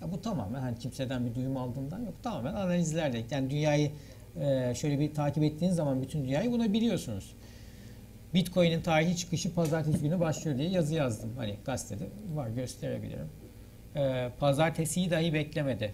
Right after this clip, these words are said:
Ben bu yazıyı yazdığımda on iki bin T L'ydi. Hatta Özkan Bey bilir, beraber konuştuk. Şu anda Bitcoin, e, yirmi iki bin beş yüzlerde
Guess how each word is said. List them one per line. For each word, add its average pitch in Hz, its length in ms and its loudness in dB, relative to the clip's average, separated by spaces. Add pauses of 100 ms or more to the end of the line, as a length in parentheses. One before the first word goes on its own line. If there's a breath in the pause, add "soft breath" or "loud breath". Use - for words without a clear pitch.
Ben 127 240 -2
bu 131 120 -6
yazıyı 131 360 -2
yazdığımda 131 380 0
on 151 160 2
iki 120 240 -2
bin 113 100 -2
T 113 300 -2
L'ydi. 107 300 -2
Hatta 120 400 2
Özkan 110 380 -2
Bey 101 160 0
bilir, 147 220 0
beraber 113 440 0
konuştuk. 143 420 -6 (720 loud breath)
Şu - 160 4
anda 156 320 6
Bitcoin, 156 480 -2 (180)
e, 131 560 2 (240)
yirmi 139 640 0 (720)
iki 113 300 -2
bin 139 220 -2
beş 135 280 -4
yüzlerde 117 1000 -4